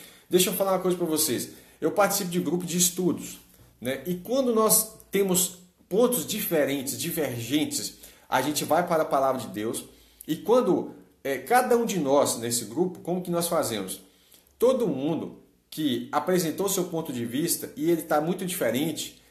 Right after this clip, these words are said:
nós abrimos o coração pra que Deus mostre pra gente qual é que tá a verdade. E quando essa verdade é mostrada, por mais que a gente ensinou a vida inteira daquela maneira,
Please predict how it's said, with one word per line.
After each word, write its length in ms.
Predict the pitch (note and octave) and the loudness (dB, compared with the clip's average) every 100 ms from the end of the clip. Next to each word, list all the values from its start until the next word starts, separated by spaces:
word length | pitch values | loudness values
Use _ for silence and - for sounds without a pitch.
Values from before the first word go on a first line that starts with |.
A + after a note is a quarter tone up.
| _ - | _ -2
nós 240 | D3 D#3 | 2 4
abrimos 480 | D#3+ A#2 D#3+ G#3+ F3+ | 2 2 0 0 -2
o 60 | |
coração 760 | F3 D#3+ C3+ - - A#2 C#3+ - - _ _ _ | -2 2 2 2 0 -2 -6 -10 -20 _ _ _
pra 120 | D3+ | -2
que 140 | D#3 F3 | 0 0
Deus 240 | D#3+ F3+ | 2 0
mostre 500 | C3+ C#3 F#3+ A3+ F3+ | 0 -2 2 0 -2
pra 180 | F3 D3+ | -2 -2
gente 280 | C3 D#3 - | -2 -6 -6
qual 300 | - B3 F#3 | 0 2 4
é 420 | D#3 G3+ A#2+ - - _ _ | 4 2 0 -8 -20 _ _
que 180 | - F3+ | -8 -6
tá 220 | F3+ E3+ | 0 2
a 40 | F#3 | 2
verdade. 640 | F#3+ F3+ C3+ B2+ A#2 G2+ B2 | 2 0 4 4 2 -2 -8
E 100 | C3+ | -10
quando 380 | - A#3+ D4+ | -4 -2 2
essa 180 | A#3+ F#3 | 4 2
verdade 420 | F3 C#3+ B2+ B2+ | 2 2 2 2
é 40 | B2+ | 0
mostrada, 560 | A#2 A2 - B2+ C#3 | -2 -2 -2 0 0
por 200 | - G3 | -2 -4
mais 300 | F3 E3+ A#3 | 0 2 2
que 80 | - | 2
a 60 | F3+ | 2
gente 220 | F3 F3+ | 0 0
ensinou 340 | F3 D3 C3+ | -2 0 2
a 60 | C3+ | 2
vida 400 | B2 C#3+ G#3+ A#3+ | 0 -2 -4 -2
inteira 600 | A#3+ - D#3+ C#3+ G2 F#2 - - _ _ | -4 -2 0 2 0 -6 -14 -20 _ _
daquela 360 | C3+ C3+ D3+ C#3+ | 0 2 2 2
maneira, 540 | A#2 G2+ C#3+ B2+ F2+ | 0 0 -2 -2 -4